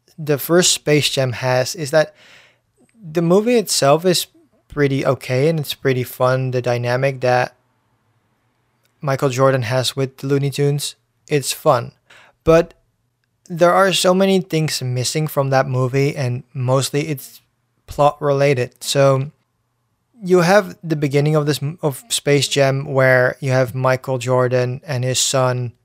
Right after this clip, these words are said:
discussing, like, "Oh, he's not good at, at baseball." The son is,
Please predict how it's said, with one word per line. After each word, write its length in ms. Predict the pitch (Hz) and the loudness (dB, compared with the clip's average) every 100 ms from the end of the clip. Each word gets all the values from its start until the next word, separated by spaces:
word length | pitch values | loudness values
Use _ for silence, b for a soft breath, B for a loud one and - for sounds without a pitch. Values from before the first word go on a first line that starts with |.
| _ | _
discussing, 640 | 135 - - 131 - 127 123 | -8 -4 -2 -2 -2 -4 -4
like, 240 | 120 123 | -4 -2
"Oh, 540 | 147 143 143 139 139 - | 0 4 4 4 2 -2
he's 300 | 127 127 117 | -4 -4 -4
not 280 | 120 123 - _ _ _ | -6 -6 -8 _ _ _
good 260 | 139 135 127 | -4 0 0
at, 200 | 123 120 _ _ _ _ _ - | 0 -4 _ _ _ _ _ -10
at 160 | 123 | -4
baseball." 760 | 143 151 - 156 151 147 147 - | 0 2 2 4 6 6 4 0
The 120 | 143 | -6
son 320 | 127 135 131 131 | -4 -2 -4 -4
is, 300 | 127 - | -8 -8